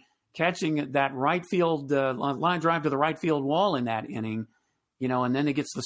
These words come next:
strikeout to Raleigh on a changeup. So, you know, things just came th-, they all came through when they needed to. But yeah, Montero, you, you do have to kinda wonder about Stanek. I haven't heard anything more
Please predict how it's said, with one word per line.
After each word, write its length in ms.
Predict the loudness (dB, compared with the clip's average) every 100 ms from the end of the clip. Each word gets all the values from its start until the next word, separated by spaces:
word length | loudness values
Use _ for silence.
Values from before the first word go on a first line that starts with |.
| 0
strikeout 400 | 0 2 0 0
to 80 | 0
Raleigh 400 | 2 2 0 0
on 120 | -4
a 60 |
changeup. 480 | -4 -2 0 2 0
So, 300 | -2 0 0 -2 _ _ _ -2
you 80 | 0
know, 180 | 0 -2 -6 -10 -12 -2
things 220 | 2 2 0
just 180 | -2
came 200 | 0 0
th-, 240 | 0 -2 2
they 180 | 4 4
all 160 | 4
came 220 | 2 2
through 220 | 2 0 2
when 140 | 2
they 120 | 2
needed 280 | 2 2 0 0
to. 160 | 0
But 220 | 2 0 -4 _ _ _ _ _
yeah, 180 | 2 2
Montero, 500 | 2 0 2 4 4
you, 160 | 2 0
you 220 | 0 0
do 140 | 2
have 120 | 2
to 60 | 0
kinda 180 | -2 0
wonder 280 | 0 2 2
about 220 | 2 0 -2
Stanek. 240 | -2 -2
I 100 | 0
haven't 200 | -2 -4
heard 240 | -2 0 2
anything 400 | 0 0 0 0
more 540 | 0 2 0 0 -4